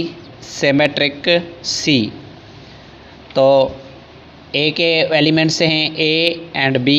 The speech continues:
और cross की sign दे देंगे और B सिमेट्रिक C के जो एलिमेंट्स हैं वो हैं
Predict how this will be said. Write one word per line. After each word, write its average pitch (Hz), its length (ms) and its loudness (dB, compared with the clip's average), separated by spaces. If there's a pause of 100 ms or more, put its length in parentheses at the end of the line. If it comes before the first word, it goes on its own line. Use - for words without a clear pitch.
(680)
और 139 420 4 (360)
cross 135 340 0
की 156 140 2
sign 147 360 0
दे 156 140 2
देंगे 156 360 2 (480)
और 135 380 4 (540)
B 147 220 2
सिमेट्रिक 151 480 0
C 147 220 0
के 151 640 -2
जो 143 200 2
एलिमेंट्स 147 420 2
हैं 147 80 2
वो 143 200 4
हैं 151 260 0